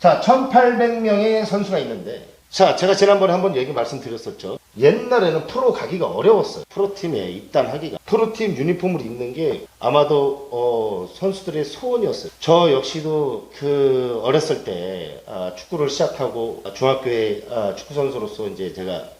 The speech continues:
어, 커리어를 쌓아 나갈 때쯤 수원 삼성 블루윙즈 유니폼, 그 파란색 유니폼 있잖아요. 그거 한번 입는 게 진짜 소원이었습니다. 그 당시에는요, 프로팀이 아홉 개밖에 없어요. 아홉 개. 자, 지금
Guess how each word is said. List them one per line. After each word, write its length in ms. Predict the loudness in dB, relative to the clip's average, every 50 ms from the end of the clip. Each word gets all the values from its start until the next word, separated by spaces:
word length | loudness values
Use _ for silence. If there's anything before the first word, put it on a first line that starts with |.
| _ _ -16
어, 180 | -14 -12 -12 -2 2
커리어를 320 | 2 4 4 4 2 4
쌓아 240 | 4 6 6 6 6
나갈 260 | 2 -2 -4 -6 -10
때쯤 280 | -12 -16 -18 -16 -18 -18 -18 -18 -18 -18 -18 -16 -12
수원 420 | -4 2 6 8 8 8 6 4 4
삼성 500 | 4 4 2 2 0 0 0 0 0 -2
블루윙즈 440 | -4 -6 -4 -4 -4 -4 -4 -6
유니폼, 420 | -6 -6 -6 -6 -6 -6 -8 -8 -10
그 80 | -10
파란색 560 | -10 -10 -8 -4 0 2 4 4 4 2 0 -4
유니폼 280 | -6 -6 -8 -10 -10
있잖아요. 260 | -10 -10 -12 -12 -12 -14 -16 -18 -20 -20 _
그거 260 | -6 -2 0 2 2
한번 260 | 2 0 0 -2 -4
입는 320 | -4 -4 -2 -2 -2 -2 0
게 280 | -2 -2 -2 -4 -6
진짜 180 | -10 -10 -10 -10
소원이었습니다. 720 | -4 0 2 2 2 2 0 -4 -6 -10 -10 -12 -12 -14 -16 _ _ _ _ _
그 80 | 2 4
당시에는요, 720 | 4 4 4 2 0 0 0 0 -2 -4 -6 -6 -8 -10 -10 -6
프로팀이 320 | -2 -2 -2 -2 -4 -6
아홉 240 | -4 -4 -4 -4 -4
개밖에 240 | -6 -6 -6 -8 -10
없어요. 240 | -14 -16 -16 -20 -20 -20 -20 -20 _ -10
아홉 400 | -6 -6 -4 -6 -6 -10 -12 -12
개. 200 | -10 -10 -10 -12 -16 -20 -20 -20 -20 _ _ _ _ _
자, 320 | 4 4 4 4 2 -2 -10
지금 560 | -10 -8 -6 -2 -2 -2 -2 -4 -6 -12 -16